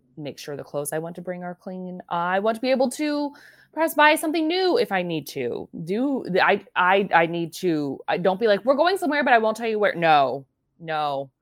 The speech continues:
None of this, like, "Only bring your toothbrush and your passport." No. Mm-mm. That is, that is not what,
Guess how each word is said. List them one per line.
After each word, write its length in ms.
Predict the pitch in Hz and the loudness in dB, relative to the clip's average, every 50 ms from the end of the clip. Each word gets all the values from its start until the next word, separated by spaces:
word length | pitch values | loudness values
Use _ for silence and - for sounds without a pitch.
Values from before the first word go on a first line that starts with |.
| _ _ _ _ _ _ _ _ _ - | _ _ _ _ _ _ _ _ _ -4
None 160 | 180 190 190 | -2 0 2
of 100 | 196 196 185 | 2 2 0
this, 140 | 196 190 - | -2 0 0
like, 120 | 190 185 - | 0 0 2
"Only 240 | 233 247 262 277 294 | 0 2 2 0 0
bring 160 | 240 285 277 | -2 -2 -2
your 100 | 277 277 | -2 -2
toothbrush 400 | - 311 294 262 - 262 269 - | -2 -2 -4 0 0 0 0 0
and 100 | 277 262 | -4 -4
your 100 | 254 254 | -4 -2
passport." 380 | 254 247 254 254 - 196 - - | 0 -2 -2 -2 -2 -4 -4 -4
No. 520 | 160 151 143 139 135 143 143 143 135 131 _ _ _ - | -2 -2 -2 0 0 0 -2 -4 -6 -10 _ _ _ -14
Mm-mm. 440 | 196 180 - - 160 143 147 147 147 _ _ _ _ _ _ _ _ _ _ _ _ _ - | -14 -14 -12 -12 -12 -12 -12 -12 -14 _ _ _ _ _ _ _ _ _ _ _ _ _ -4
That 200 | - 156 156 156 | -2 -2 0 0
is, 460 | 151 147 135 - - - - - - - | -2 -4 -4 -4 -4 -4 -4 -6 -8 -6
that 140 | - 156 151 | -4 -4 -4
is 140 | 151 143 147 | -4 -6 -6
not 460 | 156 151 139 143 143 143 - - - | -8 -6 -6 -6 -6 -6 -8 -12 -16
what, 420 | - 147 143 143 139 - - - | -10 -10 -8 -8 -8 -12 -14 -16